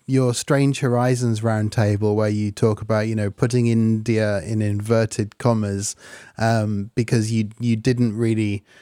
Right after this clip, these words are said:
it, if, I, I think, I think the way you put it was, it, it was more about your personal perspective and you, you know, your, those, those things sort of driving your writing more than a particular, you know, country or place.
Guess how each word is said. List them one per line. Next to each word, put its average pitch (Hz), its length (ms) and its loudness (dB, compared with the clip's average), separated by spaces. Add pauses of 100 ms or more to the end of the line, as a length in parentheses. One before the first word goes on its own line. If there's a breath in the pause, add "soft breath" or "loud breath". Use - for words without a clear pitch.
(140 soft breath)
it, 131 180 0
if, 120 260 -6 (200)
I, 120 320 -6
I 120 140 -4
think, 135 240 0
I 120 60 -2
think 135 180 0
the 131 80 0
way 127 160 2
you 123 160 0
put 123 240 -4
it 117 100 -2
was, 117 320 0
it, 117 140 -6
it 120 140 -4
was 113 240 0
more 117 320 4
about 117 380 0
your 104 260 -2
personal 104 680 -2
perspective 104 800 -4
and 101 160 -4
you, 101 200 -2
you 107 140 0
know, 98 40 -2
your, 101 320 -2
those, 113 1080 0 (400 loud breath)
those 127 380 4
things 107 400 -2
sort 101 120 -4
of 98 120 -2
driving 107 440 0
your 104 120 0
writing 104 480 -2
more 104 300 0
than 101 340 -4 (480 loud breath)
a 113 80 0
particular, 110 720 -2
you 120 100 -4
know, 101 140 -4
country 104 500 -2
or 101 120 -2
place. 101 560 -8